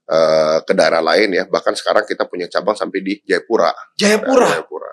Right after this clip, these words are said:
Speaker 2: Jadi tiga puluh delapan provinsi apa? Tiga puluh empat?
Speaker 1: Enggak, enggak. Dari total
Speaker 2: Cabang total
Speaker 1: mungkin
Speaker 2: berapa?
Speaker 1: kita punya cabang kurang lebih hampir lima puluh.
Speaker 2: Lima puluh?
Speaker 1: Lima puluh dealer di dua puluh provinsi.
Speaker 2: Dua puluh provinsi.
Speaker 1: Dua puluh
Speaker 2: Maju motor
Speaker 1: provinsi.
Speaker 2: tuh ya,
Speaker 1: Maju
Speaker 2: brand
Speaker 1: motor,
Speaker 2: ya.
Speaker 1: ya.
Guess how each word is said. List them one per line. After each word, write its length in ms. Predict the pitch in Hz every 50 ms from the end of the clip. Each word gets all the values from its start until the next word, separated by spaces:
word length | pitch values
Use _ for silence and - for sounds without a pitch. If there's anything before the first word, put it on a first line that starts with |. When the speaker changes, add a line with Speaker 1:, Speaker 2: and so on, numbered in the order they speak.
| - -
Speaker 2:
Jadi 140 | 196 202 247
tiga 200 | - 226 196 208 202
puluh 180 | 202 214 208
delapan 120 | 202 208 202
provinsi 280 | 202 196 196 220 202 208
apa? 180 | 165 151 160 170 160 165
Tiga 160 | - 180 175
puluh 160 | 170 190 185
empat? 180 | 196 190 151 - - - _ - - _ -
Speaker 1:
Enggak, 200 | 98 104 107 92 85
enggak. 160 | 80 82 87
Dari 200 | 101 107 117 120 -
total 180 | - - - -
Speaker 2:
Cabang 220 | 196 190 143 139 139
total 100 | 139 254 247
Speaker 1:
mungkin 240 | 240 202 180 156 139
Speaker 2:
berapa? 100 | - 131
Speaker 1:
kita 220 | 123 - - 147 143 143 - -
punya 300 | - 113 110 107 107 107 113
cabang 460 | 110 - 135 127 127 135 156 165 170 160 156
kurang 260 | - - 139 127 123 123
lebih 760 | 120 123 120 120 127 139 147 151 151 147 147 147 143 143 143 139
hampir 260 | - 123 113 110 123
lima 200 | 113 113 110 110
puluh. 320 | 110 - 104 101 123 143 - -
Speaker 2:
Lima 140 | 202 202 208
puluh? 280 | 196 214 190 - - -
Speaker 1:
Lima 220 | - 98 104 98
puluh 160 | - 107 98
dealer 320 | 92 92 87 87 98 117 - 143 - - _ _ _ _ _ _ _
di 240 | _ - 101 110 107
dua 160 | 117 117 123
puluh 160 | - - 107 104
provinsi. 500 | - 92 92 - 98 90 - - - _
Speaker 2:
Dua 140 | - 175
puluh 140 | 175 175 185 180
provinsi. 260 | 175 175 170 170 160
Speaker 1:
Dua 100 | 143 135 127
puluh 120 | 165 165
Speaker 2:
Maju 160 | 175 170 165 165
motor 140 | 175 175 175 190 170
Speaker 1:
provinsi. 80 | 156
Speaker 2:
tuh 60 | - 151
ya, 40 | 143
Speaker 1:
Maju 120 | - -
Speaker 2:
brand 200 | - 156 151 -
Speaker 1:
motor, 220 | - 80 80 76 76
Speaker 2:
ya. 140 | - - 50
Speaker 1:
ya. 100 | 50 50